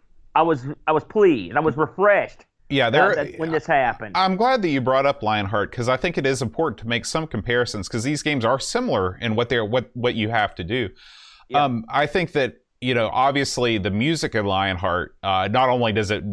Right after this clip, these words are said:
Speaker 2: it beat what's in this game in terms of atmosphere, uh, but the fact that the soundtrack changes midway through levels. Now, the actual music itself, there really aren't tunes in Lionheart. It's more of, like, an ambient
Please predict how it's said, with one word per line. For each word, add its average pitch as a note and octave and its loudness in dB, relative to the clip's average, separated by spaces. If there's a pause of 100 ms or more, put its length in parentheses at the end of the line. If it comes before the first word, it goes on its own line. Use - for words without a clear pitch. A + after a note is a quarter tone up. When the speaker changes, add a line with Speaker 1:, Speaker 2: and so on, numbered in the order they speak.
(160)
Speaker 2:
it G#2+ -6
beat A#2+ -2
what's A2 -2
in G#2+ 0
this G#2 -2
game G#2+ -2
in G2+ -4
terms G#2+ -2
of F#2 -2
atmosphere, A2+ -2 (380)
uh, A#2 2
but G#2 0
the A2 0
fact A#2 0
that G2+ -2
the G2 -8
soundtrack A2 0
changes G#2+ 0
midway G2+ 0
through G#2+ -2
levels. G#2 0
Now, A2 2 (260)
the B2+ 2
actual D#3 2
music C3+ 0
itself, A#2+ -2 (380)
there C#3+ 2
really F3 2
aren't C3 0
tunes A#2+ 0
in F#2 0
Lionheart. E2 -2
It's A2+ -2
more D3 2
of, G#2 0
like, A2 2
an F2+ -2
ambient G#2+ 0